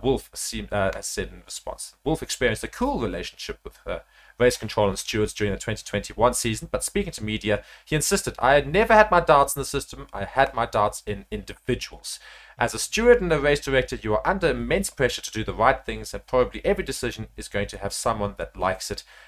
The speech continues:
and the other one that doesn't. So I think they're just trying their best, and we need to support the F I A where we can." And I probably can't disagree too much with that, I suppose.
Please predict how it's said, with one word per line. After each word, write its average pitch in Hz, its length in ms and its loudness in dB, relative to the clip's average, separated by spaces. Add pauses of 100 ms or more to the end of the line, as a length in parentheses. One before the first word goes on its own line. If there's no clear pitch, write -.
and - 80 -14
the 92 120 -2
other 101 240 2
one 92 280 -2 (280)
that 95 240 -4
doesn't. 80 420 -6 (300)
So - 160 2
I 139 80 10
think 202 240 4
they're 170 220 4
just 185 100 -2
trying 160 200 6
their 156 100 2 (120)
best, - 220 0
and 113 100 -8
we 113 80 -6
need 131 140 -6
to 131 60 -8
support 165 420 0
the 127 140 0
F 113 120 -4
I 104 140 2
A 98 220 0 (300)
where 101 500 0 (140)
we 90 100 -14 (320)
can." - 320 -10
And - 100 -8
I 165 40 -2
probably 214 380 0 (100)
can't 170 280 0
disagree - 420 -10
too - 320 -14
much 139 200 -8
with - 100 -14
that, 131 120 -6
I 127 60 -2
suppose. - 440 -12